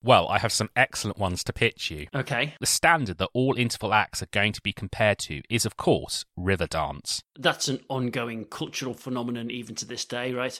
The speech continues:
Speaker 1: It's been turned into a show that's been seen by over twenty-five million people.
Speaker 2: That is incredible.
Speaker 1: At Eurovision, it was performed in nineteen ninety-four.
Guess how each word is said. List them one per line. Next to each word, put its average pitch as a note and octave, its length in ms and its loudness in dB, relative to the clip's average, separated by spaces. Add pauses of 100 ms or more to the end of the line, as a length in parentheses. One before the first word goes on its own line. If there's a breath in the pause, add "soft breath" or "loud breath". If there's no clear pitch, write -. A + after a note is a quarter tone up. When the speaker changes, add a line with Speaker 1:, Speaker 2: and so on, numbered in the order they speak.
Speaker 1:
It's - 140 -4
been C#3+ 160 0
turned E3 300 4
into C#3 220 -2
a A#2+ 40 2
show A2 300 4
that's D2+ 140 -6
been G#2+ 180 -2
seen G#2 340 0
by F#2 200 2
over F#2 140 0
twenty-five B2 840 0
million F2 340 -4
people. - 540 -8
Speaker 2:
That A2+ 180 2
is A2+ 120 -4
incredible. - 600 -10
Speaker 1:
At G#2+ 100 -4
Eurovision, D#3 580 4
it B2 80 2
was F#2+ 120 -4
performed A2+ 380 -2
in A#2 120 -2
nineteen G#2 400 0
ninety-four. E2+ 680 0